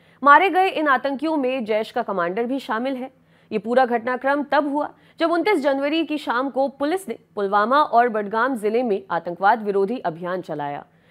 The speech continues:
जहां चार आतंकवादियों को पुलवामा के नायरा इलाके में ढेर किया गया। वहीं एक आतंकवादी बडगाम के चरारे शरीफ में मारा गया। इस एनकाउंटर की जानकारी देते हुए जम्मू कश्मीर पुलिस ने अपने एक ट्वीट में कहा,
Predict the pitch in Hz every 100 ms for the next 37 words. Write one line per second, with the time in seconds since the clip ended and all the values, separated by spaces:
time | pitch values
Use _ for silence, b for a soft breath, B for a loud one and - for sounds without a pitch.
0 | b 190 214 226 226 226 269 208 196 196
1 | 180 185 277 262 240 247 214 190 185 277
2 | 285 240 240 220 202 240 302 196 165 170
3 | 269 208 151 214 285 277 175 170 147 143
4 | 143 - _ b b b 320 392 403 330
5 | 240 285 262 247 233 285 226 208 220 262
6 | 254 247 262 247 226 202 226 285 - 202
7 | 233 - 175 196 202 180 147 143 151 _
8 | _ _ 202 214 202 214 220 240 269 269
9 | 226 208 220 233 202 202 311 311 294 B
10 | B B 330 381 349 - 339 294 311 320
11 | - 294 311 247 247 285 - 294 294 233
12 | 185 190